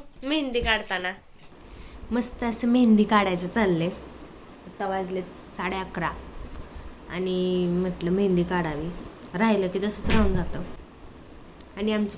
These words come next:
पिल्लू ना झोपलंच नाही, पप्पा नुसते बाहेर घेऊन फिरतायत, म्हटलं घेऊन फिरतायत तोवर मेहंदी काढावी. तर चला,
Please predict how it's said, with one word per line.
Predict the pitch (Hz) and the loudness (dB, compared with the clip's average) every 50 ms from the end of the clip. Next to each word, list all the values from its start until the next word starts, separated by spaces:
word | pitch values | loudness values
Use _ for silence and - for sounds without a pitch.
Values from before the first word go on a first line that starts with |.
| - | -4
पिल्लू | - 233 220 214 208 214 | 0 2 2 4 4 4
ना | 208 208 190 190 214 240 240 - - 180 | 2 2 2 0 -2 -4 -6 -4 -2 2
झोपलंच | 226 233 - - 165 180 196 - - | 2 2 2 2 0 0 0 0 0
नाही, | 214 185 175 180 - - - - - - | 0 2 2 0 -4 -8 -16 -12 -6 -4
पप्पा | 208 - - 202 190 | -4 -4 -2 -2 0
नुसते | 196 208 208 - - 208 | 2 2 0 2 0 2
बाहेर | 214 214 214 202 185 | 2 4 2 2 2
घेऊन | 180 196 214 196 190 | 4 4 2 2 2
फिरतायत, | 180 - 226 180 - - 165 175 175 - - - - | 2 2 2 2 2 -4 -4 -6 -6 -8 -12 -8 -4
म्हटलं | 175 190 185 - - 170 175 | -4 -4 -4 -4 -2 0 2
घेऊन | 175 214 247 220 196 185 | 4 6 6 6 4 4
फिरतायत | - 220 185 175 - 170 160 - | 2 0 0 0 -2 -4 -4 0
तोवर | 180 180 175 170 170 | 2 2 2 2 0
मेहंदी | 175 185 208 208 196 185 185 | 2 4 4 4 4 4 4
काढावी. | 185 185 190 175 160 151 143 147 143 156 180 - - - - - - - - - - - - - | 2 4 4 4 4 2 0 -4 -4 -4 -4 -4 -6 -6 -6 -6 -8 -10 -10 -12 -12 -12 -12 -12
तर | 156 147 143 - - | -12 -12 -10 -8 -6
चला, | - 196 165 160 | -4 -4 -4 -4